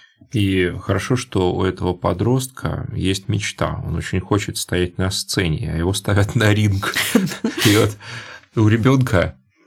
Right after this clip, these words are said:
всегда есть мечта. Родители её призваны услышать.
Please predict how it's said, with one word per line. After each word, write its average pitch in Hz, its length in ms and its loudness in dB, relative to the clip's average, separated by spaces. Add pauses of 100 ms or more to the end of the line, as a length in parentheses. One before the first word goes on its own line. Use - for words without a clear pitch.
(420)
всегда 117 540 4 (480)
есть 104 320 2
мечта. 101 540 -2 (180)
Родители 98 720 2 (260)
её 90 460 2
призваны 104 600 2
услышать. 104 840 -2